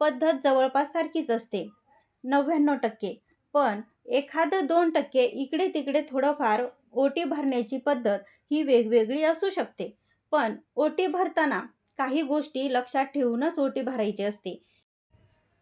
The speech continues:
की जेणेकरून त्या ओटी भरल्याचं सर्व फळ आपल्याला मिळेल. आणि ओटी बघा, कधी पण तुमच्या यथाशक्तीने भरायची आहे, मनापासून भरायची आहे. कुठली पण आपण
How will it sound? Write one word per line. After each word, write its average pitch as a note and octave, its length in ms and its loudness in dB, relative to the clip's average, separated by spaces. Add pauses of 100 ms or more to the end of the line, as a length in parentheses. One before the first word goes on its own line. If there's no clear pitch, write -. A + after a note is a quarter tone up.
(240)
की B3+ 400 0
जेणेकरून C#4 800 6
त्या B3 320 4
ओटी A#3+ 320 6
भरल्याचं B3 600 4
सर्व B3 400 2 (100)
फळ B3 220 2 (360)
आपल्याला B3+ 480 4
मिळेल. F#3 340 2 (340)
आणि D#4 400 4
ओटी C#4 320 4
बघा, G#3 300 2 (360)
कधी C4+ 260 4
पण B3 320 0 (200)
तुमच्या C4+ 380 2
यथाशक्तीने C4 840 0
भरायची A3 440 0
आहे, G3 240 -2 (300)
मनापासून B3 680 -2
भरायची G#3 400 0
आहे. F#3 200 -4 (320)
कुठली D4 340 -2
पण D#4 200 2
आपण B3+ 360 -2